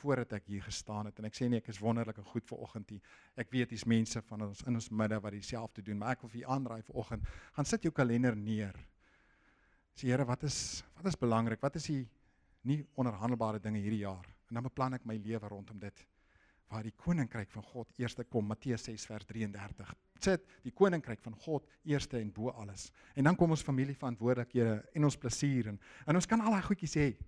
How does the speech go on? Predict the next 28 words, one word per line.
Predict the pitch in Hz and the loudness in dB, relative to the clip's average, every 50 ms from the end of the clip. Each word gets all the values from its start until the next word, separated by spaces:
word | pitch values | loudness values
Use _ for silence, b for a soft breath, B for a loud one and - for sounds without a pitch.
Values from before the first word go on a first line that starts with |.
| b b b | b b b
Ek | b 131 180 | b -4 -4
kan | 175 165 | -2 0
vir | 175 175 | 0 0
jou | 180 | 0
ook | 180 - 180 | 2 4 4
oor | 170 175 | 4 4
my | 147 147 - | 2 0 0
plesier | 139 - - - 170 165 143 | -2 -4 -2 0 0 0 -2
vertel | - 143 - 147 139 143 135 131 | -4 -2 2 6 6 6 6 4
en | 120 123 | 0 -2
my | 135 135 127 | -2 -2 -2
passies | - - 147 135 - - 151 131 - 131 | 0 -2 -2 0 0 -2 -2 -2 -4 -2
en | 123 123 | -2 -2
wat | 120 - | -2 -2
vir | - 139 135 | 0 2 2
my | 127 | 4
lekker | 117 123 131 - - 139 131 123 | 4 2 2 0 0 0 0 0
is | 110 - 117 | -2 -4 -8
en | 113 - B B B B B B B | -8 -10 B B B B B B B
wat | 131 - - | 0 0 0
vir | 143 135 135 | 0 2 2
my | 151 143 | 4 4
energie | 139 131 123 - - 156 135 - | 4 2 2 0 -2 -2 0 0
gee | - - 143 135 127 | -2 0 0 0 0
en | 131 135 | 2 2
al | 135 135 127 120 | 2 2 4 2
daai | 117 113 - | 0 -2 -4
goed. | - 113 - | -10 -12 -14